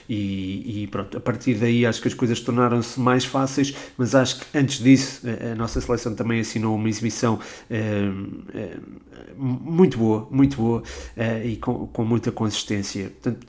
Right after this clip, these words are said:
se eu estava confiante, agora estou ainda mais, e devo aqui também dar, eh, eh, o meu crédito e dar todo o mérito a Fernando Santos pela forma como montou a equipa. Eu sei que há muita gente que o contesta,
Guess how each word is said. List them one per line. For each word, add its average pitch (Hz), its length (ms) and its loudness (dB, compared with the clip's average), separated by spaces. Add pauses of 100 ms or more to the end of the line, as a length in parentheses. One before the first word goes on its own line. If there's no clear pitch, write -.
(380)
se - 100 -4
eu 135 40 6
estava 139 280 4
confiante, 143 480 4
agora 143 220 2
estou 143 340 0
ainda 139 380 8
mais, 131 460 4 (200)
e 131 80 -2
devo 113 220 2
aqui - 160 -4
também 117 320 2
dar, 110 240 4
eh, 107 580 -2
eh, 117 60 -6
o 113 100 -4
meu 120 220 2
crédito 117 520 0
e 110 40 0
dar 107 200 0
todo 117 260 6
o - 20 4
mérito 113 420 4
a 104 40 -2
Fernando 110 400 0
Santos 113 340 2 (320)
pela 113 180 4
forma 113 280 2
como 120 200 0
montou 113 300 2
a 113 80 6
equipa. 104 380 -2
Eu 107 80 2
sei 139 240 6
que 147 180 0
há 135 100 10
muita 139 360 6
gente 123 340 4
que 139 420 6
o 131 140 6
contesta, 139 760 6